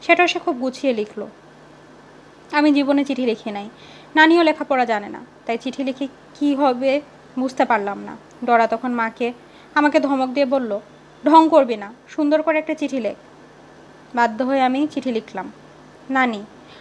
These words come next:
আমার কদম বুঝি লইবেন, পর সমাজের এই যে মুক্তিবাহিনীর ক্যাম্পে আমরা ভালো আছি, আমার জন্য তুমি চিন্তা কোনো করিও না,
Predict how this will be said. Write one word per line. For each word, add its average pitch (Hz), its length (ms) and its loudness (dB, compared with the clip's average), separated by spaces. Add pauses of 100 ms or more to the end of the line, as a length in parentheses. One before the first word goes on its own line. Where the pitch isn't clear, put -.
(140)
আমার 311 240 4
কদম 302 320 4
বুঝি 302 220 0
লইবেন, 220 340 -4 (300)
পর 240 140 0
সমাজের 254 460 -4
এই 254 180 -2
যে 240 120 -2 (340)
মুক্তিবাহিনীর 269 640 0
ক্যাম্পে 254 380 -4
আমরা 262 260 -4
ভালো 220 300 -4
আছি, 196 320 -8 (480)
আমার 311 200 4
জন্য 339 200 2
তুমি 330 200 2
চিন্তা 294 300 -2
কোনো 277 260 -4
করিও 220 340 -4
না, 196 180 -10